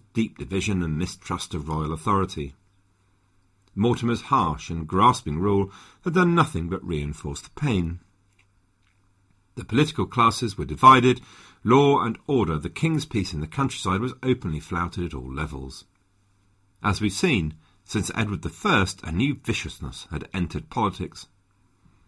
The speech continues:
Edward's first decade was not his finest, and was to present many failures and mistakes as well as successes, but he at least started how he meant to go on, and he meant to start by healing wounds,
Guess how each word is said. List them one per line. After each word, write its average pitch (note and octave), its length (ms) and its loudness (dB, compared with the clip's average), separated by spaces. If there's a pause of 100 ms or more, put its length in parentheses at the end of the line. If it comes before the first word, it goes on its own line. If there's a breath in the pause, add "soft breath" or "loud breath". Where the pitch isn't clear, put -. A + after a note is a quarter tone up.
(520)
Edward's A#2 320 2
first G2 300 0
decade A#2 360 2
was G2+ 160 -2
not F#2 180 -2
his C3 120 -6
finest, C3 520 2 (540 soft breath)
and C#3+ 140 6
was E3 140 6
to - 80 -12
present A2 340 0
many F#2 240 0
failures E2+ 540 0
and D2+ 100 -4
mistakes - 640 -4
as A#2 160 -4
well C3 200 4
as D2+ 100 -2
successes, - 680 -6 (760 loud breath)
but E2+ 120 -4
he A2 160 2
at - 80 -4
least D2+ 340 -4
started G#2 540 0 (280)
how D#2+ 200 -2
he F#2+ 100 0
meant D2 220 -6
to - 80 -16
go D#2 180 -4
on, C2 220 -8 (640)
and D#2+ 100 -6
he D#2+ 60 0
meant D#3 200 2
to - 60 -8
start - 480 -2
by C2+ 120 -10
healing A2 360 -4
wounds, C#2 440 -10